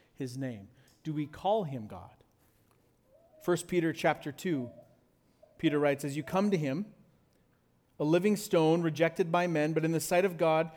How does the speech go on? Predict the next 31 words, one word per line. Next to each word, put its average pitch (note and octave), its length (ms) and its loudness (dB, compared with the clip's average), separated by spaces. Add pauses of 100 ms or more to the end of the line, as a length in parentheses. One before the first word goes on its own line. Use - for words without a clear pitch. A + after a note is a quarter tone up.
(140)
chosen F#3 420 4
and G#3 140 2
precious," D#3 600 0 (220)
speaking D3+ 400 -4
of E3+ 80 -4
Jesus, C#3+ 440 -4 (100)
he D#3+ 80 -6
says, D3 240 -2
"You F3+ 200 0
yourselves, G3 720 2 (180)
like F#3 280 10
living F3 280 8
stones, E3 680 4 (340)
are E3 100 4
being F3 280 4
built F#3 540 4
up F#3+ 260 2
into D#3+ 180 0
a D3+ 40 0
spiritual G3 540 0
house E3 460 0 (240)
to - 80 -2
be D#3+ 120 0
ho-, F3 400 -2
to F#3 80 0
be F#3 160 4
a D#3+ 80 4
holy G#3 280 6
priesthood, G3 680 2 (680)
to G3 240 4 (200)
offer," A3+ 800 8